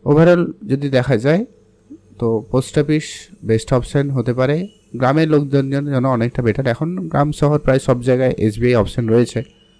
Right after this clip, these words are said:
তারপরেও অনেক গ্রামে যেখানে নেই, আপনাদের জন্য পোস্ট অফিস বেস্ট অপশন। আর শহরে মানুষ হলে পোস্ট অফিস,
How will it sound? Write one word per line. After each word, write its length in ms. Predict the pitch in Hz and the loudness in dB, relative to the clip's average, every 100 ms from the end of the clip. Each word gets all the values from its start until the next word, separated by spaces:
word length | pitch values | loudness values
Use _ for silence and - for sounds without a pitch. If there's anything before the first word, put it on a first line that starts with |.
| _ _ | _ _
তারপরেও 540 | 123 117 143 147 151 214 _ _ _ _ _ | -4 0 4 6 6 2 _ _ _ _ _
অনেক 220 | 120 131 | -2 -2
গ্রামে 260 | 123 120 123 123 | 0 0 0 -4
যেখানে 320 | 120 120 120 | -4 0 2
নেই, 280 | 113 131 233 | 2 2 0
আপনাদের 300 | - 117 110 | -2 -2 -2
জন্য 140 | 120 | -4
পোস্ট 300 | 117 131 - | 0 0 0
অফিস 260 | 131 135 - | 0 0 2
বেস্ট 260 | 110 - | 0 2
অপশন। 240 | 123 - - - _ _ _ _ _ | -4 -2 -8 -8 _ _ _ _ _
আর 80 | - | -6
শহরে 300 | 139 139 135 | -2 2 4
মানুষ 280 | 131 131 135 | 4 0 0
হলে 120 | 139 | -2
পোস্ট 300 | 143 123 - | 2 0 0
অফিস, 260 | - 135 | -4 -4